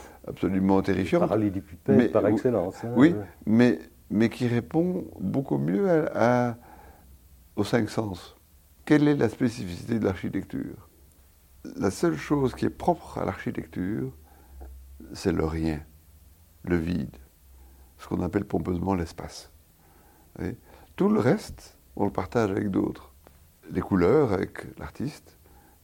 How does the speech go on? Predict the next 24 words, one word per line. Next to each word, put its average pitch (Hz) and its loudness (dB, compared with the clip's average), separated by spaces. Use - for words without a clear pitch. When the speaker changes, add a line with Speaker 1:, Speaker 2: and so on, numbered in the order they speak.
Speaker 1:
les 92 0
volumes 101 4
avec 92 0
le 92 -4
sculpteur, 90 -4
la 82 -6
résistance 113 -6
avec - -8
l'ingénieur, 92 -2
l'hygiène 110 4
du 107 4
bâtiment 101 2
avec 104 0
le 98 0
médecin, 127 -2
le 98 0
programme 104 4
avec 92 -2
le 95 0
politique, 98 -2
et 117 -2
ainsi 110 -4
de 104 -12
suite. - -12